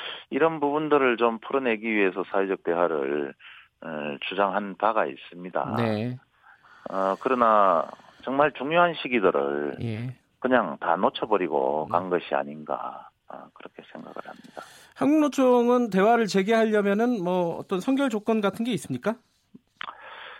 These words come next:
Speaker 1: 아, 선결 조건이라기보다는
Speaker 2: 네.
Speaker 1: 우선은 뭐 우리 한국노총은 그 한국노총이 갖고 있는 원칙이 있습니다.
Speaker 2: 네.
Speaker 1: 사회적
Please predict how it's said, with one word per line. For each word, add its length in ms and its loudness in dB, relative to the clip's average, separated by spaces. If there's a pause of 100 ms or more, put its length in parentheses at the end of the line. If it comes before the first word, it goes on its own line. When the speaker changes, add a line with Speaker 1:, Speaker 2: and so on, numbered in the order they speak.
(400)
Speaker 1:
아, 440 4
선결 920 6
조건이라기보다는 1600 2
Speaker 2:
네. 220 -2 (180)
Speaker 1:
우선은 600 0
뭐 440 4 (400)
우리 180 0
한국노총은 1120 2 (220)
그 380 0
한국노총이 720 2
갖고 320 0
있는 240 0
원칙이 420 0
있습니다. 540 -4 (100)
Speaker 2:
네. 240 -2 (220)
Speaker 1:
사회적 300 4